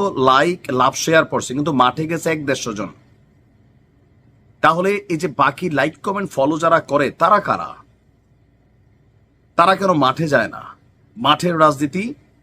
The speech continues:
অন্যরকম। আবার বিএনপি আরেকটা কাজ করছে, আহ, পিনাকিদার কথায় বা বিভিন্ন কারণে তাদের মধ্যে একটা দুশ্চিন্তা সম্ভবত ছিল। তো কেউ কেউ বলছেন তারা একটা টেস্ট প্রোগ্রাম করছেন ইশরাক রিদিয়া,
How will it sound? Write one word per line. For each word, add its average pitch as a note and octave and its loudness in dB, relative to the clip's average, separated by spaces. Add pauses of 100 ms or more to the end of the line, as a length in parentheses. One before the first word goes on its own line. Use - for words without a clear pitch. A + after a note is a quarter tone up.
(180)
অন্যরকম। B2+ 4
আবার G3 4
বিএনপি A3 -2
আরেকটা G#3 2
কাজ F#3+ 0
করছে, - -2 (280)
আহ, A#2+ 4
পিনাকিদার C#3 4
কথায় C3 0
বা B2+ 2
বিভিন্ন D3+ -4
কারণে D3 2
তাদের C#3 0
মধ্যে C#3 0 (280)
একটা C#3 0
দুশ্চিন্তা D3+ 2
সম্ভবত C3 -2
ছিল। G#2+ -8
তো A#2 -10
কেউ D3 -2
কেউ G3+ 2
বলছেন D#3+ 2 (420)
তারা D#3+ 4
একটা F3+ -4 (140)
টেস্ট F3+ -2
প্রোগ্রাম E3+ 0
করছেন D#3+ -2
ইশরাক C#3 0
রিদিয়া, F#2 -6